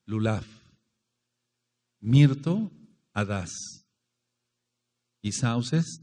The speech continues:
arabá. Ustedes me dicen si puedo continuar. Ahora, el Eterno en la Torá nos compara mucho con árboles.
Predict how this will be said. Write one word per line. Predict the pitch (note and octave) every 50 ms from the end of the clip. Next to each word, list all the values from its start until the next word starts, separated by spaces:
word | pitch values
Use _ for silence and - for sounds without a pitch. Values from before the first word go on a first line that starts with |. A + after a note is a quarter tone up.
| - -
arabá. | - G2 F#2+ F#2 F2 F2+ E2 - - - - _ _ _ _ _ _ _ _ _ _ _ _ _ _ _ _ _ _ _ _ _ _ _ _ _ _ _ _ _ -
Ustedes | A2+ A2 - C3+ C3 C#3 C3+ B2 B2+
me | C3
dicen | B2+ C3 B2 - C3+ B2
si | - - -
puedo | - A#2+ A2+ G#2+ G2
continuar. | - G2+ F2+ - F#2 E2+ D#2 D2 - - - - _ _ _ _ _ _ _ _ _ _ _ _ _ _ _ _ _ _ _ _ _ _ _ _
Ahora, | - G#2+ G#2 F#2+ F2 E2 D#2 - _ _ _ _ _ _ _ _ _ _ _ _ _ _ _ _ _ _ _ _ _ _ _ _ _ _ _ _ _ _ _ _ _ _ _ _ _ _
el | C3+ C3+ C3+
Eterno | C#3+ C#3+ C#3+ - E3+ F3+ G3+ G#3 G3 G3 G3+ - G3+ -
en | C3+ C3 B2 B2+
la | C#3+ D#3+ F#3 F#3 -
Torá | - D#3+ C#3 A#2+ A2 G2+ F#2+ F2 F2+ A#2 - - _ _ _
nos | - B2 B2+ B2+ A#2+ B2 -
compara | - A#2+ A#2 A2+ A2 - - C3 C3 C3+ C3+ D3 D3+ D3
mucho | C3 A#2+ B2 C3+ C3 C3 - C3+ B2+ -
con | - A2+ A2 A2 A2+
árboles. | A2+ G#2 G2+ F2 F2 E2+ D#2+ - - - - - - -